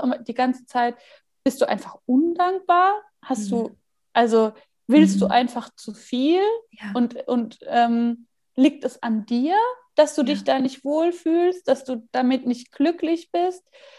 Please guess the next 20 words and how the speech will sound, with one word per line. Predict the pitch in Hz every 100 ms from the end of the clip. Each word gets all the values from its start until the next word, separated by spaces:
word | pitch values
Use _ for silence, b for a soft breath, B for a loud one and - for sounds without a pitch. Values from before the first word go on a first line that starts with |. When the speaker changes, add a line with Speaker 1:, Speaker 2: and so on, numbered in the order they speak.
| b _
Speaker 1:
dass, | - 240 262 - - - -
ähm, | 240 240 240 240 240 247 _ _ _ _ _
dich | 269 -
diese | 262 240 254
Konflikte, | - 240 226 302 349 - 294
die | 247 247
die | 247
auch | 247 240
alle | - 262 269
irgendwie | 247 240 240
untereinander | 285 359 359 285 277 285 285 -
austragen, | 277 285 - 285 285 277
dass | 269 269
sie | 233
dich | 254 -
so | 254
abfacken | 269 277 - - 285 285 269
und | 262
Speaker 2:
Ja. |
Speaker 1:
runterziehen? | 277 277 285 277 277 277 277 277 294